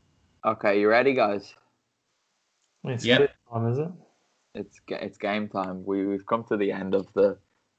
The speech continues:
Speaker 1: of the regular part of the pod, and now we're at the good part of the pod. The score in my game, yet to be named, is one one. Only counting post-lockdown because I lost my sheet of paper.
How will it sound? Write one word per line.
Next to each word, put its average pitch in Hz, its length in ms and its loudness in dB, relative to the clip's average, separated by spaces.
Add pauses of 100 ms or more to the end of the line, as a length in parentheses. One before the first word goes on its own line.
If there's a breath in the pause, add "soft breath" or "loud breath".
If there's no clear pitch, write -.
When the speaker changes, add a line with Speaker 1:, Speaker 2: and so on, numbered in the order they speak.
(120)
Speaker 1:
of - 120 -12
the 98 100 2
regular 95 540 2
part 92 320 -2
of 92 80 -6
the 92 60 -4
pod, 92 300 -2
and 92 100 -6
now 104 180 2
we're 113 120 6
at 107 220 0
the 113 60 2
good 160 500 6
part 123 460 2 (360)
of 117 320 4 (300)
the 110 140 0
pod. 107 500 2 (360)
The 120 100 4
score 147 640 6
in 113 260 -4 (540)
my 113 260 4
game, 107 500 0 (240)
yet 101 280 -4
to 104 40 -14
be 98 120 -6
named, 101 400 -6 (420 soft breath)
is 117 360 2 (180)
one 139 380 -2
one. 110 280 0 (960 soft breath)
Only 127 240 4
counting 123 280 -2
post-lockdown 104 680 0
because 104 220 -8
I 101 60 -4
lost 104 280 -6
my 104 80 -12
sheet 98 180 -6
of - 80 -10
paper. - 260 -6